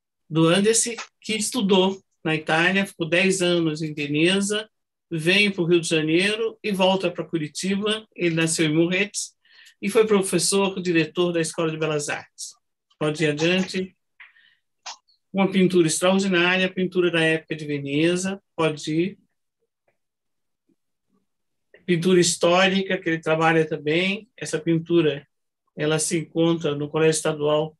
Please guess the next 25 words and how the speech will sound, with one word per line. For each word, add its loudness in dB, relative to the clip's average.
do -20
Paraná, -2
faz -8
parte -4
do 0
acervo, 0
pode -8
passar. -10
Outra 2
pintura 2
extraordinariamente 0
moderna 0
do -14
Debona, -2
veja -2
que -18
beleza, 0
né? -2
O, -4
o 0
ângulo 2
que -8
ele -4
escolhe -2
e -8